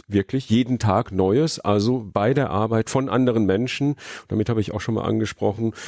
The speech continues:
diese zwei Bereiche, also sozial, also Lernen bleibt immer ein sozialer Prozess. Ich lerne immer mit Menschen. Ich hoffe, le-, Menschen lernen auch von mir. Und andererseits eben, wenn man sich intellektuell auch mit einem Thema intensiv auseinandersetzen möchte,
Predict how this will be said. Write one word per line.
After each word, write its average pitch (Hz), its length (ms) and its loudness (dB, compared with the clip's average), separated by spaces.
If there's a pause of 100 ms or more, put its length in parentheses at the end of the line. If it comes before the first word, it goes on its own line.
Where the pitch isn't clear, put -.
(240)
diese 101 180 0
zwei 104 500 2
Bereiche, 98 640 0
also 95 300 0
sozial, 104 540 -2
also 90 200 -2
Lernen 101 260 2
bleibt 107 200 0
immer 107 120 2
ein 92 60 2
sozialer 92 360 0
Prozess. - 400 -4
Ich - 120 -8
lerne 98 180 2
immer 139 220 2
mit 113 160 0
Menschen. 135 560 -2
Ich - 80 -10
hoffe, 104 160 2
le-, 95 220 2
Menschen 101 400 0
lernen 95 180 2
auch - 140 -2
von 104 180 0
mir. 143 220 2 (440)
Und 113 220 -2
andererseits 101 680 2
eben, 98 260 0
wenn 95 100 2
man 95 120 2
sich - 240 -4
intellektuell 107 680 2
auch - 160 -4
mit 101 140 -6
einem 92 240 0
Thema 101 280 2
intensiv 117 460 2
auseinandersetzen 87 840 0
möchte, 110 360 0